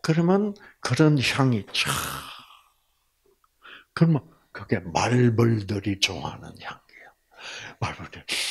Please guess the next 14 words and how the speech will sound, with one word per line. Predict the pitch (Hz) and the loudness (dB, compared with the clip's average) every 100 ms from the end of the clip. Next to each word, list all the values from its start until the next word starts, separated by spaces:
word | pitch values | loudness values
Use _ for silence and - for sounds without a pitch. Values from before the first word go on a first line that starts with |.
| - 151 | -2 2
"음, | 139 151 117 98 | 4 4 2 -2
맛있는 | - - 127 123 123 120 | -2 0 2 2 2 2
냄새가 | 113 110 110 113 | 0 -2 -4 -4
난다? | 95 104 123 175 233 _ - - - - - | -6 -6 -6 -6 -10 _ -8 -6 -6 -8 -8
어디서 | 113 143 120 143 135 - 147 - | -6 -4 4 4 4 -2 -8 -4
이렇게 | - - | -2 0
맛있는 | 127 127 - 135 127 120 | 2 0 0 2 2 2
냄새가 | 110 110 120 117 | 0 -2 -2 -2
날까?" | 98 95 - - - - | -4 -12 -16 -16 -18 -10
하고 | - 123 110 | -4 0 2
와보니까 | 85 92 107 107 90 - - - - _ _ _ _ - | 2 0 0 0 -4 -6 -6 -8 -16 _ _ _ _ 0
애벌레가 | - 104 90 85 104 | 2 4 4 2 2
있어, | - 90 | 2 0
없어? | - - 80 - | -2 -2 -4 -6